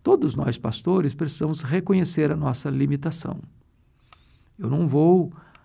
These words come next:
atender apenas espiritualmente uma pessoa que chega no meu gabinete pastoral com a forte dor no peito, dizendo que ele tem que apenas orar mais. Eu recomendo-o imediatamente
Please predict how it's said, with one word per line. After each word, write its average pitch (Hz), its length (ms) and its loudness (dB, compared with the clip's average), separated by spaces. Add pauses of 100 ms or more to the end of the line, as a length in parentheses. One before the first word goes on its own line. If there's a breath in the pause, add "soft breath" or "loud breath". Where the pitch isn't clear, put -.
(260 soft breath)
atender 131 540 2
apenas 131 640 4
espiritualmente 139 840 0
uma 139 160 0
pessoa 139 340 -2
que 139 100 -4
chega 131 440 0
no 123 80 0
meu 127 420 -2
gabinete - 460 -4
pastoral 180 680 -2 (420 loud breath)
com - 120 -4
a 131 40 0
forte 139 400 0
dor 127 200 0
no 151 100 -2
peito, 185 400 2
dizendo 185 340 0
que - 80 -4
ele - 80 0
tem 196 200 0
que 190 80 -2
apenas 185 380 0
orar 196 260 0
mais. 143 480 -2 (360 soft breath)
Eu - 100 -2
recomendo-o 131 1000 2 (240 loud breath)
imediatamente 123 1080 2